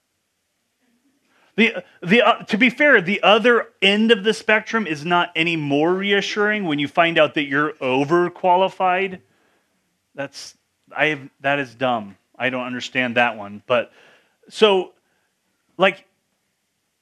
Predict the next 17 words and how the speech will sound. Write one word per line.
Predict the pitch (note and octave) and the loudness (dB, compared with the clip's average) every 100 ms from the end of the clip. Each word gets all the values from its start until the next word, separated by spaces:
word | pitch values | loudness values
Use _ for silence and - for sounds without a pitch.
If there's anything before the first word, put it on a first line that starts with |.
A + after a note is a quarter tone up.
| _ - | _ -10
I | |
think | D#3 A3+ | -8 -4
we've | G#3 F#3 | -4 0
all | F#3+ | 2
experienced | G3+ - F#3+ G3+ F3 B2 | 0 -2 -4 -2 -4 -8
that. | - - | -12 -4
Those | C#3+ C#3+ | -4 -4
places | - F#3 G3+ - F#3+ D#3+ C3+ | -2 0 0 0 0 0 -4
where | D#3 E3+ D#3+ D3+ - _ _ D3 | 0 2 2 0 -6 _ _ 0
where | F3 E3 | 2 2
we, | E3 D#3+ | 0 -2
we | C#3+ E3 E3+ | -4 -2 -2
have, | D3 D3 C3 - | 0 0 -2 -10
uh, | D3 C#3+ | -8 -8
walked | C3+ D#3+ F#3+ G3+ - | 0 2 2 0 -10
in | F3+ F3 D#3+ D3 | -10 -6 -4 -4
and | C#3 C#3 | -6 -6